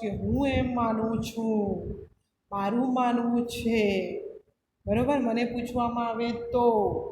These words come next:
આ શબ્દ જે છે, ચારિત્ર્ય તો જાણે જીવનના ફેફસા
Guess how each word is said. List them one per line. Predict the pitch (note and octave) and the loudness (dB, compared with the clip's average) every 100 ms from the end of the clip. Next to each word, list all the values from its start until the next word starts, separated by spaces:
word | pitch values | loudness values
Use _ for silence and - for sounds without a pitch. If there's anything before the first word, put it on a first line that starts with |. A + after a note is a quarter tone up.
| - | -2
આ | A#3+ | 0
શબ્દ | - G#3 G#3 G3 | 0 -2 -2 0
જે | F#3+ F3+ | 0 -2
છે, | - E3+ - - _ _ _ _ _ _ _ _ _ - - - - - - - | -6 -6 -8 -10 _ _ _ _ _ _ _ _ _ -8 -6 -4 -2 -4 -6 -8
ચારિત્ર્ય | - G3+ G3 B3+ - F4 | 0 2 2 -2 -2 -4
તો | G4 | -4
જાણે | F#4+ F4 D#4 E4 | -2 0 0 0
જીવનના | C4 A3+ A3 A#3 C4 C#4 | 0 0 0 0 0 -2
ફેફસા | - A#3 F#3+ - - A3+ F#3+ | -2 -2 -2 -4 -6 -6 -6